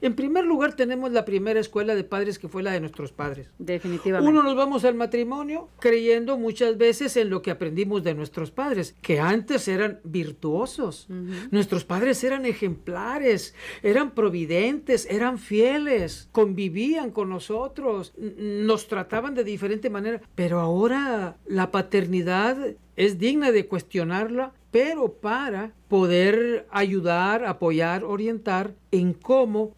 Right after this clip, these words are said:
Speaker 1: decirle a los padres de hoy cómo ser mejores padres, porque sí se puede,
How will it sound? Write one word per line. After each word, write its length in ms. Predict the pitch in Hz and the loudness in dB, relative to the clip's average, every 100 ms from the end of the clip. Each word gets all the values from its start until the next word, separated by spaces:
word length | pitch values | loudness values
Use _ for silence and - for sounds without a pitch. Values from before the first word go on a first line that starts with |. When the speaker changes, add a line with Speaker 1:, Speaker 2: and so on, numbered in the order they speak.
| _ | _
Speaker 1:
decirle 640 | 165 175 - 240 240 240 | 2 2 4 4 4 4
a 20 | |
los 160 | 214 202 | 2 -2
padres 420 | - 185 196 208 | -4 -4 -2 -2
de 100 | 202 | -2
hoy 240 | 190 214 214 _ | 0 -2 -6 _
cómo 340 | 247 277 277 | -2 0 0
ser 240 | 196 208 208 | 0 -2 -2
mejores 480 | 196 - 165 147 | -4 -4 -6 -8
padres, 300 | - 151 151 | -8 -8 -6
porque 240 | - 208 202 | -2 -2 0
sí 140 | 247 | -2
se 100 | 294 | -2
puede, 400 | 320 294 320 135 | -2 -2 -2 -4